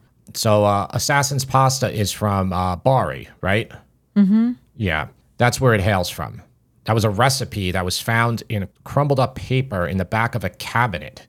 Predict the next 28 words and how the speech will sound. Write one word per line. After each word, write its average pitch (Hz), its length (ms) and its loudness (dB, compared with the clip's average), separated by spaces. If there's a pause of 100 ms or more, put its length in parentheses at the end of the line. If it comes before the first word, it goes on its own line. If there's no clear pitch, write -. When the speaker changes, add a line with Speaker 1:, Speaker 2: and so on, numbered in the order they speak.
(160)
Speaker 1:
in 107 140 4
a 98 60 0
restaurant 95 600 -2
saying 101 300 -2
how 101 180 -2
to 90 60 -2
make 95 220 -2
this - 200 -6 (260)
odd 104 440 2 (140)
fried 113 600 0
spicy 113 520 -2
spaghetti 110 500 -2
dish 87 320 -4
with, - 160 -10
like, 87 140 -2
a 85 40 0
tomato 101 380 2
liquid, 90 540 -4
basically 104 340 0
a 90 60 -2
very 107 240 0
watered 98 500 -2
down 95 540 -2 (160)
tomatoey 98 600 0
broth. 95 460 -4
Speaker 2:
Mm-hmm. 196 340 4 (200)
Speaker 1:
And 95 160 0
you're 90 200 0